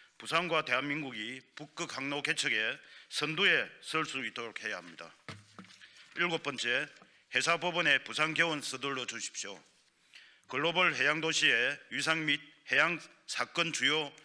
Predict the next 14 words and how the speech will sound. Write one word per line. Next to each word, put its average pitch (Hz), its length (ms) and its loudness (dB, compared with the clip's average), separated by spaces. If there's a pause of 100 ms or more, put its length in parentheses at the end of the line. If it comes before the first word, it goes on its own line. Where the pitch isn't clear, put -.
수요 165 320 2
집중 160 380 -2
등 117 180 -6 (460)
부산이 156 540 0 (440)
해사 160 220 2
법원 175 440 0 (220)
설립에 165 640 2 (220)
최적지임은 160 920 0
자명합니다. 107 640 -6 (800)
단기간 165 440 2
내 156 260 4 (360)
해사 170 220 2
법원 180 360 0
설립이 147 600 0